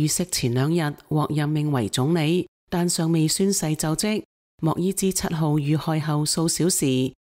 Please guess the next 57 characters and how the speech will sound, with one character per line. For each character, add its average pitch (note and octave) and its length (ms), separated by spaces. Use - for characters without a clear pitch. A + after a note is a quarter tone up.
約 D#3 140
瑟 - 180
夫 F3+ 240
宣 F#3+ 260
布 D#3+ 240
戒 E3+ 100
嚴， C#3+ 460
並 D3+ 160
自 D#3 180
稱 G3+ 300
主 D#3 220
掌 D3+ 260
大 D3 220
局， D#3+ 100
從 D#3+ 180
而 D#3 40
引 D3+ 300
發 F#3+ 180
權 B2+ 320
力 C#3+ 120
鬥 D#3+ 220
爭， G3 360
遭 A3 180
外 F3+ 220
界 E3 220
質 G#3 220
疑 B2 180
佢 - 160
嘅 D#3 140
正 E3 240
當 E3 200
性。 E3+ 400
約 D#3 140
瑟 - 180
夫 F#3 220
十 D#3+ 220
九 D3 180
號 E3 340
喺 F#3+ 200
華 E3 120
盛 D#3+ 220
頓 D#3+ 160
郵 C#3 220
報 E3 320
刊 C#3 200
出 F#3+ 180
嘅 D#3+ 200
專 F#3+ 260
訪 C#3+ 220
中 F3 220
表 D#3 160
示， D#3 360
佢 F#3 120
同 C3+ 220
亨 F#3+ 240
利 D#3 220
過 E3 200